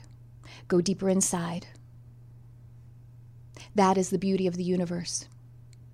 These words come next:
You are the beauty of the universe. You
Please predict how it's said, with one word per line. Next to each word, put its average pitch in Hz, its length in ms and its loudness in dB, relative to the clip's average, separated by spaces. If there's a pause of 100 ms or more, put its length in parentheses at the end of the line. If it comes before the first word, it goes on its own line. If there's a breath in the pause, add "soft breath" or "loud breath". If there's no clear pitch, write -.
(340 loud breath)
You 233 300 6
are 202 80 4
the 196 100 2
beauty 196 300 2
of 180 80 0
the 185 80 -4
universe. 180 600 -2 (2250 loud breath)
You 196 400 2